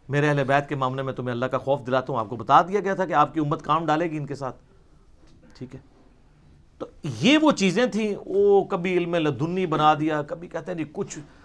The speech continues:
आपको पता है वो ख़ास बातें बताई हैं, वो ख़ास बातें ख़ास लोगों को बताई हुई हैं। सर कोई नहीं है। अच्छा, फिर वो कहते हैं, "वो जी सही बुखारी में है ना कि हज़रत अबू हुरैरा कहते हैं मैंने नबी अलैहिस्सलाम से दो प्याले लिए हैं, यानी इल्म के,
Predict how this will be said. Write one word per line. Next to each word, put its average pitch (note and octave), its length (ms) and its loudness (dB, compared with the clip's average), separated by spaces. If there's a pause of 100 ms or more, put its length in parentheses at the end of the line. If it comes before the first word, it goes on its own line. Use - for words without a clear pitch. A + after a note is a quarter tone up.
(300)
आपको G3 240 -2
पता F#3+ 200 -6
है G#3+ 60 -4
वो G#3 60 -4
ख़ास G#3 500 8
बातें E3+ 360 4
बताई D3+ 320 0
हैं, D3+ 160 -2
वो C#3 140 -4
ख़ास G3+ 360 6
बातें F3+ 320 4
ख़ास D#3 260 6
लोगों D3+ 220 2
को D3+ 80 2
बताई A#2+ 300 -2
हुई G#2+ 140 -6
हैं। F2 180 -10 (600)
सर - 160 -2
कोई F3+ 220 4
नहीं B2 160 -4
है। F2+ 100 -12 (560)
अच्छा, D3 220 2
फिर E3+ 180 0
वो F3+ 120 0
कहते E3+ 260 -2
हैं, G#3 80 0
"वो F3+ 240 2
जी G3 180 -4
सही D3+ 200 0
बुखारी D3 380 4
में G3+ 120 2
है F3+ 60 4
ना G#3+ 140 4
कि G#3 120 -2
हज़रत E3 240 0
अबू F3 120 2
हुरैरा D#3+ 280 6
कहते E3+ 240 -2
हैं F3 80 2
मैंने D#3+ 180 -2
नबी D3+ 180 4
अलैहिस्सलाम D#3+ 400 0
से A3 320 2 (560)
दो F3 340 10
प्याले F#3 380 8
लिए C#3+ 240 2
हैं, G#2+ 80 -2
यानी C3+ 180 0
इल्म D#3 300 2
के, G2 180 -12